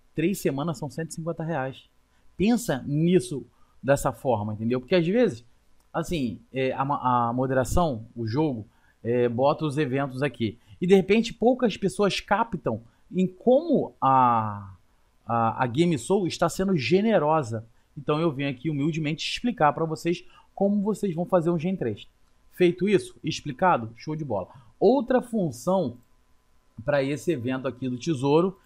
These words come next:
tá dando todas essas montarias. O que acontece? Aqui no S cem, acho que eu tenho aqui, deixa eu ver aqui. É, não sei se eu comprei. Não, comprei não.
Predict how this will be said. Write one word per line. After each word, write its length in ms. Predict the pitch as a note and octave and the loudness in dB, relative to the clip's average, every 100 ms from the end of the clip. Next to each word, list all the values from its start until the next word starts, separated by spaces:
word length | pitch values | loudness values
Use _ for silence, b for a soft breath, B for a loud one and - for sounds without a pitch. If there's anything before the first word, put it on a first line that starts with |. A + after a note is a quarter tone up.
| b b b A#2+ | b b b 2
tá 140 | D#3 | 4
dando 300 | C#3+ D3 D#3+ | 4 2 0
todas 420 | - D#3+ F#3 F#3+ | 0 2 4 4
essas 300 | E3 E3 F3+ | 2 0 -2
montarias. 720 | C#3+ E3+ F3+ E3 A2+ G2 - - - - - b b | -2 0 2 2 0 -4 -10 -20 -20 -20 -20 b b
O 80 | E3 | -2
que 100 | G#3+ | 0
acontece? 540 | G3 G3 A#2+ G#2+ - | 2 2 2 2 -2
Aqui 180 | A2+ - | -10 -6
no 80 | D#3 | -6
S 220 | D3 A#2+ | -6 -8
cem, 220 | - D3+ | -12 -12
acho 180 | C3+ - | -12 -12
que 60 | |
eu 40 | C#3 | -14
tenho 240 | - A#2+ | -10 -10
aqui, 120 | A2+ | -10
deixa 220 | G2+ G#2+ A2 | -14 -16 -14
eu 40 | |
ver 80 | G2+ | -14
aqui. 220 | - F2+ - _ _ _ _ - | -14 -18 -20 _ _ _ _ -14
É, 440 | G2+ G#2 G#2 G2 G#2 | -8 -6 -6 -8 -8
não 100 | B2+ | -10
sei 120 | B2 | -12
se 80 | A2+ | -12
eu 60 | |
comprei. 440 | A2 G#2 G#2+ G#2+ B2 - _ _ _ _ _ _ _ _ - | -10 -10 -10 -10 -10 -14 _ _ _ _ _ _ _ _ -8
Não, 180 | A2 | -8
comprei 340 | G#2+ A#2+ A#2+ A#2 | -4 -2 0 -2
não. 160 | G2 | -2